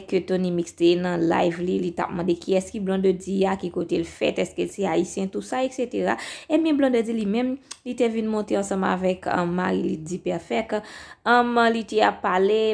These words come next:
bagay sa yo. Toni miks ti didje, l te di l pral lage vòys yo, e vòys yo te lage sipotko. Gade l. M ap di w al gade l sou chanèl mwen an. So vòys yo te lage. Ebyen, di pèfèk, li menm, li te vin fè yon pòs. Nou pral wè ki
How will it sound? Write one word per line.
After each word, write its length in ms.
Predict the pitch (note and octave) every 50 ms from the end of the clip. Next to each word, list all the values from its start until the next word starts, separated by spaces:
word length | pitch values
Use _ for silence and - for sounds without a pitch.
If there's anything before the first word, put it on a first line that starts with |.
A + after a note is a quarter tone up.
| G3+ G3
bagay 240 | F#3+ F#3 F#3+ G3
sa 160 | G3 - F#3+ F#3+
yo. 160 | G3 G3 F#3+ G3
Toni 160 | G3 G3 F3+ F3
miks 240 | F3 E3+ - - - -
ti 120 | B3+ B3+ G3
didje, 320 | - - G3 - G#3 G#3 G3+
l 80 | G3
te 80 | G3 F#3+
di 140 | F#3+ G3 F#3+
l 40 | G3
pral 180 | G3 F#3+ F#3+ F#3+
lage 240 | F#3 F3+ F3+ F#3+ F3+
vòys 320 | E3+ F3 F3 E3+ - -
yo, 80 | - -
e 160 | - B3 C4
vòys 320 | B3+ B3 A#3 A#3 A#3 A3+
yo 80 | G#3+ G3
te 140 | G#3 F#3+ F3+
lage 320 | E3+ D#3 D3+ F3+ F3+ G3+
sipotko. 400 | - - F3+ F3+ F3+ - - E3+
Gade 240 | E3 E3 E3 E3+ F3
l. 80 | F#3+ F3+
M 80 | F3
ap 160 | E3+ E3 F#3+ F#3+
di 160 | - F3 G3
w 0 | - - - - - - - -
al 160 | C4+ C4+ C4+
gade 220 | C#4 C4 C4+ C4
l 20 | B3+
sou 140 | - B3+ -
chanèl 320 | C4+ B3 A3+ A3 G#3 G3+
mwen 240 | G3+ G#3 A3+ B3 C4+
an. 20 |
So 300 | C4+ - A3 F#3+ E3 - - - - _ _ _ _ _ _ _ _ _ _ _ _ - - - - - - - -
vòys 400 | - D#3+ F3+ A#3+ C4 D4 C#4+ -
yo 80 | C#4 C4
te 160 | C4+ C#4 - -
lage. 260 | G3 G3 F3+ - E3+ - - - - _ - -
Ebyen, 240 | B3+ D#4+ G4 G4
di 160 | F#4 G4+ G4 -
pèfèk, 400 | A4 G#4+ G#4+ - A4+ A4 G#4 G4+
li 80 | G4+
menm, 240 | G4+ G#4+ G#4+ G4 F4+
li 80 | E4 -
te 160 | D4+ C#4+ C4+
vin 160 | C#4 C#4 C#4
fè 160 | - C#4 B3
yon 160 | A3+ A3 A3
pòs. 300 | - G3 G#3 A#3+ - - B3
Nou 80 | C4
pral 240 | C4 C#4 B3+ B3 A#3
wè 80 | A3 G#3
ki 160 | - G3+